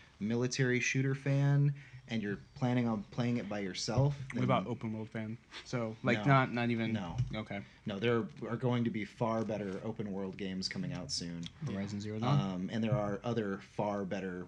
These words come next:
Speaker 1: open world games that already exist.
Speaker 2: The Division.
Speaker 1: Yeah.
Speaker 2: Division's open world game. It's a bi-, it's a giant ass map. So, okay. So it sounds like s-, uh, if you're gonna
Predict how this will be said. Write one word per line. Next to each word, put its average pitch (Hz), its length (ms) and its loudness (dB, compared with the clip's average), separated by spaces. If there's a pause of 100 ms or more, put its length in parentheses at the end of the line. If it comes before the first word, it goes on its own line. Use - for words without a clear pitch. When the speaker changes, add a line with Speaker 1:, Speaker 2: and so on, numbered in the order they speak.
Speaker 1:
open 107 260 -4
world 98 220 -4
games 92 400 -4
that - 100 -8
already 87 420 -6
exist. - 580 -10 (420)
Speaker 2:
The 104 100 -2
Division. 120 380 -2 (500)
Speaker 1:
Yeah. 120 60 -4
Speaker 2:
Division's 135 360 6
open 131 220 4
world 131 140 2
game. 127 260 2
It's 113 120 -2
a - 20 -2
bi-, 107 200 -2
it's 117 200 -4
a 110 60 0 (180)
giant 110 400 -2
ass 123 200 -4
map. 113 200 -4 (560)
So, 95 280 -2 (580)
okay. 170 320 8
So 156 200 2
it 151 60 2
sounds 165 260 6
like 151 220 8
s-, - 260 -6 (120)
uh, 135 40 4
if 127 360 2
you're 131 120 0
gonna 117 200 0